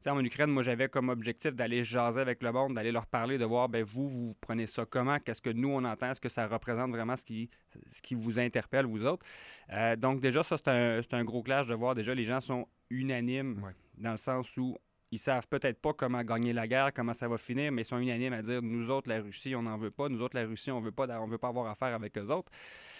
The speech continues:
Speaker 1: Euh, après ça, au niveau du danger, c'est, je pense qu'à un moment donné, il faut que tu décroches.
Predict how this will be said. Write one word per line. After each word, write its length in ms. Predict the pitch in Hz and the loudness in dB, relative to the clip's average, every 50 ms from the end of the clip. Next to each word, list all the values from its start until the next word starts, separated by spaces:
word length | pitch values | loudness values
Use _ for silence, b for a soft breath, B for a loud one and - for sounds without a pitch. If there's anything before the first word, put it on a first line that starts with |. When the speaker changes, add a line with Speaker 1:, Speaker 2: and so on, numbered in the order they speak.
| B B B B B - | B B B B B -8
Speaker 1:
Euh, 560 | 101 107 117 117 117 117 117 117 113 113 113 110 - - - _ _ _ _ _ _ _ _ _ _ _ _ _ _ _ _ _ _ _ _ _ - | -4 -2 0 0 2 2 2 2 2 0 0 -2 -6 -14 -20 _ _ _ _ _ _ _ _ _ _ _ _ _ _ _ _ _ _ _ _ _ 0
après 280 | 120 131 - 127 135 | 0 2 4 2 2
ça, 140 | 123 - 175 | 4 4 2
au 40 | 160 | 4
niveau 240 | 147 139 123 139 143 | 4 4 2 2 0
du 140 | 127 131 120 | 0 0 2
danger, 400 | 131 127 127 123 117 131 151 147 | 2 4 4 4 2 2 0 0
c'est, 260 | - 135 123 98 71 B B B B B B B B B B B B B B B _ _ _ _ _ _ _ _ _ - | -2 -2 -2 -4 -4 B B B B B B B B B B B B B B B _ _ _ _ _ _ _ _ _ -18
je 100 | - - | 0 4
pense 180 | 170 185 208 | 4 4 4
qu'à 80 | - 214 | 4 4
un 60 | 185 | 4
moment 160 | 160 143 127 | 6 4 4
donné, 160 | 120 123 127 | 4 4 2
il 60 | 151 - | 2 0
faut 100 | - 143 | -2 -6
que 100 | - - | -6 -10
tu 120 | - 127 | -10 -4
décroches. 640 | 117 117 120 113 - - 131 135 135 - - - | 0 0 0 0 0 -2 -2 -2 -4 -6 -12 -16